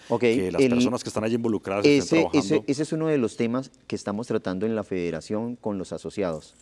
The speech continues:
Speaker 1: Es un proceso que inició prácticamente este año a raíz también del, de la Corte Constitucional, donde incita de que,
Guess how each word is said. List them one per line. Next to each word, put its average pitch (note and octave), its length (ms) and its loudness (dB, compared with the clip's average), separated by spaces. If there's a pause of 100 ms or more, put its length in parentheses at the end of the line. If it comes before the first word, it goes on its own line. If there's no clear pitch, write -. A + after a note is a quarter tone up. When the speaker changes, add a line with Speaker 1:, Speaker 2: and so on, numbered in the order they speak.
(560)
Speaker 1:
Es A2 140 -4
un E3 120 2
proceso E3+ 480 0
que A2 280 0
inició G2+ 380 0
prácticamente A#2 640 -2
este B2+ 260 -2
año A#2 300 -2 (400)
a G2+ 100 -2
raíz F#2+ 300 0
también A#2+ 600 2
del, A2 460 -2
de G#2 120 -2
la F#2 100 -2
Corte F#2+ 280 -4
Constitucional, A#2 800 -4 (380)
donde G2+ 220 -2
incita G#2 340 0
de C3+ 100 4
que, G#2+ 240 -2